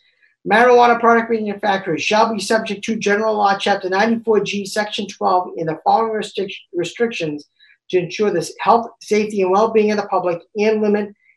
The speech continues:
any undue impacts of the natural environment as it relates to manufacturing shall apply.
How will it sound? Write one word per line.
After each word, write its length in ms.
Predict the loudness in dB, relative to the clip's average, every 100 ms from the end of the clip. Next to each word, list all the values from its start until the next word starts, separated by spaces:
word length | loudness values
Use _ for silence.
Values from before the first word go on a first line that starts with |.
| _
any 280 | 2 4 2 2
undue 400 | 4 4 2 0
impacts 560 | -2 -2 0 0 0
of 180 | -6 -8
the 100 | -4
natural 380 | 0 2 2 0
environment 520 | 2 2 2 -2 -6 -2
as 220 | 0 0
it 100 | 0
relates 380 | 0 0 0 -2
to 100 | -4
manufacturing 680 | -4 -4 0 -2 -2 -4 -4
shall 360 | -2 0 0
apply. 340 | -2 -6 -8